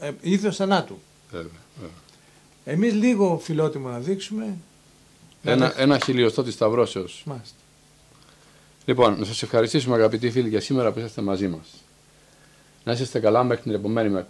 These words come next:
Speaker 2: επομένη μας εκπομπή, που, αν θέλει ο Θεός, είμαστε πάλι κοντά σας στα μηνύματα Ορθοδοξίας. Μέχρι τότε, να είστε όλοι καλά.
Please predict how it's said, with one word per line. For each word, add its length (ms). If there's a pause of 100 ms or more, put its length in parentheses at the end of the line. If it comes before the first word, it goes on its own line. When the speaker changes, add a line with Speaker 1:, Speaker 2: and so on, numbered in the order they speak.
(140)
Speaker 2:
επομένη 480
μας 180
εκπομπή, 360
που, 160
αν 120
θέλει 200
ο 40
Θεός, 280
είμαστε 280
πάλι 320
κοντά 380
σας 240
στα 140
μηνύματα 380
Ορθοδοξίας. 560
Μέχρι 200
τότε, 260
να 120
είστε 200
όλοι 180
καλά. 380